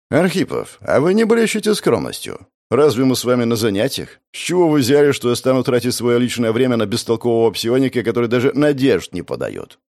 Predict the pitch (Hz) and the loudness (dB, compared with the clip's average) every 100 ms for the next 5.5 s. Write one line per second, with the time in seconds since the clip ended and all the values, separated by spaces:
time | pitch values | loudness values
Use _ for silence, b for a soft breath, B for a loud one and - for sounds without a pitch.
0 | _ _ _ - 127 113 120 - 110 131 | _ _ _ -2 -2 0 -2 -2 0 0
1 | 120 98 104 104 113 135 147 185 110 98 | -2 -2 -2 0 -2 -4 -2 0 0 -2
2 | 87 90 104 - 117 104 - 127 - 113 | -2 0 -2 0 0 0 -2 -4 -2 -2
3 | 98 98 - - 127 127 - - - - | 0 -4 -6 -6 0 0 0 -8 -16 -20
4 | _ _ _ _ - 92 98 101 110 123 | _ _ _ _ -16 -8 -6 -4 0 0
5 | 120 110 80 - - | 0 -2 -6 -8 -12